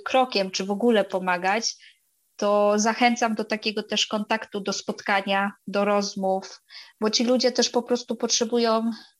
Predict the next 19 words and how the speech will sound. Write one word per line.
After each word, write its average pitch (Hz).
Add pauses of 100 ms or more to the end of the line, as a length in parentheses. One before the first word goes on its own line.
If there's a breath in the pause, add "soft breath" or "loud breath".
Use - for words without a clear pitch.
(140)
rozmowy, 220 (680 loud breath)
bo 202
też 226
musimy 226
pamiętać, 226
że 220
jednak, 214 (240)
e, 208
te 208
protesty 220 (380 loud breath)
dzieją 214
się 214
w 208
bardzo 220
specyficznym 220
okresie, 185
czyli 202
też -
pandemii. 185